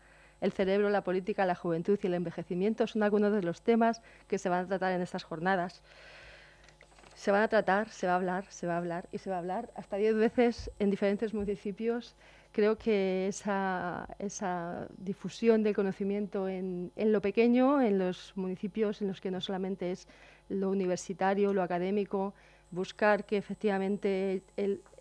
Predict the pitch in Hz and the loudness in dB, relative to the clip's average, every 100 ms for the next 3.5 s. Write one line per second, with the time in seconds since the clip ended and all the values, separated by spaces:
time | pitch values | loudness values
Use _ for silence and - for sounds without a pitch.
0 | - _ - - 226 220 220 202 196 226 | -20 _ -10 -2 0 2 2 0 0 -2
1 | 220 247 277 302 214 190 196 196 180 180 | -2 0 0 0 -4 -2 0 0 -2 -2
2 | 196 202 - 196 190 - 202 196 185 175 | -4 -4 -4 -4 -4 -4 -2 0 0 -2
3 | 170 - 190 185 175 | -4 -4 -4 -4 -6